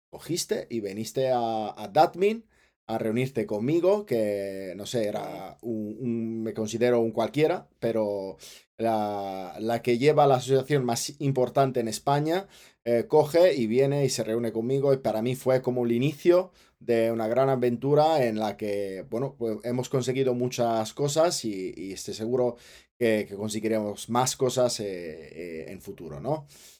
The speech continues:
Speaker 1: Eh,
Speaker 2: Bueno, yo ahí, ahí si me dejas, eh, decir una cosa, o, o sea, lo primero es que, eh, bueno, tú, tú no eres <laughs> ningún cualquiera, eso para empezar, pero independientemente de eso,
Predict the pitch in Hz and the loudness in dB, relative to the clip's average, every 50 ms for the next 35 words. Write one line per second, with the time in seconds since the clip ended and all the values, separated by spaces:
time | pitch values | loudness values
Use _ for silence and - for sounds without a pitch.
0 | _ _ _ _ _ _ _ _ _ _ - 110 101 98 - - 208 208 202 202 | _ _ _ _ _ _ _ _ _ _ -8 -8 -6 -8 0 4 6 6 6 8
1 | 190 208 233 254 - - 214 214 220 - - 202 208 214 226 226 - 269 254 247 | 8 8 8 8 8 6 4 2 2 0 0 2 2 4 2 0 0 -4 -4 -2
2 | 240 247 247 - 269 262 262 254 254 - - 240 226 220 220 208 202 202 196 - | -2 -4 -4 -4 -2 -2 -2 -2 -4 -4 -4 -2 0 0 0 -2 -2 -4 -6 -6
3 | 233 208 214 208 208 208 208 - - 226 226 - - _ - - - - - - | -6 -4 -4 -4 -6 -6 -6 -4 -2 -2 -2 -2 -6 _ -14 -14 -12 -12 -10 -10
4 | 151 170 - - 165 - 170 170 160 156 156 165 165 190 196 202 214 220 220 - | -12 -8 -6 -4 -4 0 2 2 2 2 0 -2 0 0 2 2 2 2 0 -2
5 | _ - 233 214 214 208 208 - - 170 165 160 156 156 156 151 151 147 147 165 | _ 4 6 6 6 6 4 4 6 6 6 6 6 6 6 6 4 4 4 2
6 | 160 147 151 151 147 175 175 175 - - - 190 180 190 196 185 190 185 185 185 | 2 2 2 2 2 2 0 0 0 0 2 4 4 6 8 8 10 10 8 8
7 | - 214 170 170 208 190 156 - 175 165 151 - 185 185 196 196 196 202 175 180 | 6 6 6 6 6 6 6 6 6 6 6 4 2 2 4 2 0 0 0 0
8 | 170 160 - 160 151 160 175 165 - - 160 156 156 160 156 143 151 147 156 170 | -2 -2 -2 -4 -4 -4 -4 -2 0 0 0 2 2 0 0 0 0 0 0 0
9 | 180 180 196 196 196 190 - 185 185 190 208 - - 208 202 202 | 2 2 2 2 2 2 4 6 6 6 4 2 0 -2 -2 -2